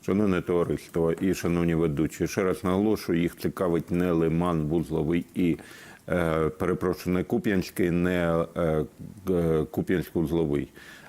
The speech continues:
а можливість виходу безпосередньо до Ізюма. Оце основне, те, що їх цікавить.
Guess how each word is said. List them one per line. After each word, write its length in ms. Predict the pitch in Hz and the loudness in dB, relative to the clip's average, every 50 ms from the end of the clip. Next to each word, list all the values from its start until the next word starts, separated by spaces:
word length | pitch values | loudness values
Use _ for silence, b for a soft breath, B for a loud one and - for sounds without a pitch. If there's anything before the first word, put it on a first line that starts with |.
| B B | B B
а 80 | - 87 | -2 0
можливість 580 | 87 95 104 95 87 117 127 120 117 - - 104 | 2 2 0 0 0 0 2 2 0 -2 -2 -2
виходу 380 | 104 101 - - 95 82 90 | -2 -2 0 -2 0 0 0
безпосередньо 760 | 82 87 82 - - - 87 78 - 87 87 92 78 85 85 | 0 0 -2 -4 -4 -4 -4 -2 0 0 0 2 0 0 -2
до 220 | 80 71 85 90 - - | 0 0 0 -2 -2 0
Ізюма. 720 | - 95 78 71 71 71 90 90 85 80 76 73 69 67 - B B B B B B B B | 0 0 0 0 0 0 2 2 2 2 0 -2 -4 -6 -10 B B B B B B B B
Оце 280 | - 85 - - 120 | -4 -4 0 2 2
основне, 640 | 117 104 95 - - 104 101 98 95 92 87 76 69 - - | 2 2 0 0 -2 0 2 2 2 2 0 0 -2 -4 -4
те, 160 | - 95 95 | -2 -2 -2
що 180 | - - - 87 | -2 0 0 2
їх 260 | 87 87 85 - - | 2 2 0 -2 -2
цікавить. 640 | - 92 82 - - 90 80 78 78 78 - - | -4 -4 -4 -2 -2 -2 0 0 -2 -4 -6 -8